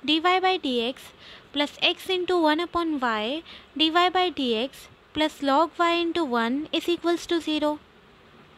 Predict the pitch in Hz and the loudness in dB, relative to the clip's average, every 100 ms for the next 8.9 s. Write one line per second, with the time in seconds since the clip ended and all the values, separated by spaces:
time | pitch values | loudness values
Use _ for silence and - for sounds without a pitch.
0 | - - - - - - - - - - | -20 -20 -20 -20 -20 -20 -20 -20 -20 -20
1 | - - 302 320 339 320 320 320 403 415 | -14 0 0 2 -2 2 2 2 0 0
2 | 403 - 277 247 302 - 294 294 302 330 | -2 0 0 0 -2 -6 -2 0 0 0
3 | 311 370 381 339 330 349 359 370 349 330 | 0 0 -2 0 2 2 2 2 2 -2
4 | 330 - - 302 302 254 226 285 - - | -2 -6 -4 -2 0 -2 -4 -8 -12 -20
5 | - - 277 359 302 247 240 294 - - | -20 -4 0 2 2 2 2 -2 -10 -20
6 | - - - - - - - - - - | -20 -20 -20 -20 -20 -20 -20 -20 -20 -20
7 | - _ _ _ - - - - 277 285 | -20 _ _ _ -20 -20 -20 -6 4 6
8 | 320 330 294 311 - - 285 254 | 6 6 0 0 -10 -10 -6 -6